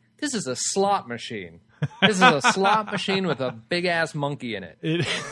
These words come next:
Speaker 2: <laughs> it is.
Speaker 1: And I mean, it was addictive 'cause I went in there with, like, I don't know, four, five thousand coins.
Speaker 2: <laughs>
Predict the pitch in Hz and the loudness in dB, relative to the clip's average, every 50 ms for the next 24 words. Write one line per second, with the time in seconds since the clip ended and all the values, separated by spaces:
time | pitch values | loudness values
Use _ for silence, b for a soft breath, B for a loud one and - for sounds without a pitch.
0 | - - - 233 - - - - 226 202 175 - - 220 196 175 185 180 185 220 | -10 -2 0 0 0 0 -2 -4 -4 -4 -4 -6 -8 -10 -8 -6 -4 -2 -2 0
1 | 247 233 175 135 180 165 139 135 135 143 143 170 185 180 196 202 190 214 214 185 | 0 0 0 0 0 0 -2 -2 -4 -4 -2 -2 0 0 0 0 0 0 -2 -2
2 | 180 233 233 - 175 139 - - 170 180 190 190 180 160 156 151 156 160 185 196 | -2 -4 -4 -4 -6 -10 -8 -6 -2 -2 -2 0 -2 -2 -2 -2 -4 -4 -2 -2
3 | 190 147 120 113 113 117 113 - 123 120 107 110 107 - 107 110 123 123 110 101 | 0 0 0 -2 -4 -6 -6 -6 -4 -2 -2 -2 -2 -4 -4 -6 -4 -4 -6 -6
4 | 101 - - 113 113 110 143 - 110 107 107 107 - 117 113 110 113 110 110 110 | -6 -4 -2 -2 -2 0 0 -2 0 -2 -2 -4 -4 -2 -2 -2 -2 -4 -4 -6
5 | 107 104 - 113 107 101 101 110 127 147 165 151 - - _ - | -8 -6 -4 -4 -2 -2 -2 -2 -4 -4 -6 -8 -10 -14 _ -10